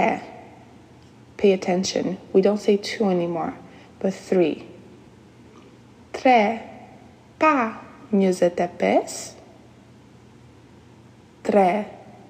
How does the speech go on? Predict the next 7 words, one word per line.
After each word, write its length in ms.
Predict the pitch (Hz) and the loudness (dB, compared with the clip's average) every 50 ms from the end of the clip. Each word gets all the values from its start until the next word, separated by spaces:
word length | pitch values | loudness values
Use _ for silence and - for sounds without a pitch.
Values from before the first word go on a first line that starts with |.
| - - - - - | -20 -20 -16 -4 -2
pa 380 | 226 208 190 180 185 190 185 - - - - - - - - - | 0 0 0 0 -2 -4 -10 -12 -18 -20 -20 -20 -20 -16 -6 -2
njëzet, 760 | 196 190 180 170 170 170 - - 170 170 214 320 - - - - - - - - - - - - - - - - - - - - - 62 - - - - - - - - - - - - - - - - - - - - - - - - - - - - - - - - - - - - | -2 0 0 -2 -2 -4 -4 -2 0 2 2 0 -2 -4 -12 -16 -18 -20 -20 -20 -20 -20 -20 -20 -20 -20 -20 -20 -20 -20 -20 -20 -20 -20 -20 -20 -20 -20 -20 -20 -20 -20 -20 -20 -20 -20 -20 -20 -20 -20 -20 -20 -20 -20 -20 -20 -20 -20 -20 -20 -20 -20 -20 -20 -20 -20 -20 -16 -8 2
tre 220 | - 214 196 185 180 180 190 214 - - - - - - - - - - - | 6 6 6 6 6 2 0 -4 -8 -14 -18 -20 -20 -20 -20 -20 -12 -2 0
pa 160 | 233 214 202 196 196 202 208 196 - - - - - - | 2 4 4 2 2 0 -4 -6 -10 -18 -20 -14 -4 -2
një 140 | 202 196 190 | -2 0 -2
qerek, 640 | 196 - - - 185 180 180 196 247 359 - - - - - - - - - - - - - - - - - - - - - - - - - - - - - - - - - - - - - - - - - - - - - - - - - - - - - - - - - - | -2 -6 -4 -2 0 0 2 2 2 0 0 -2 -10 -16 -16 -20 -20 -20 -20 -20 -20 -20 -20 -20 -20 -20 -20 -20 -20 -20 -20 -20 -20 -20 -20 -20 -20 -20 -20 -20 -20 -20 -20 -20 -20 -20 -20 -20 -20 -20 -20 -20 -20 -20 -20 -20 -20 -20 -20 -20 -20 -20 -20 -20 -20 -18 -8 -2
tre 220 | - 220 208 196 | 0 2 2 2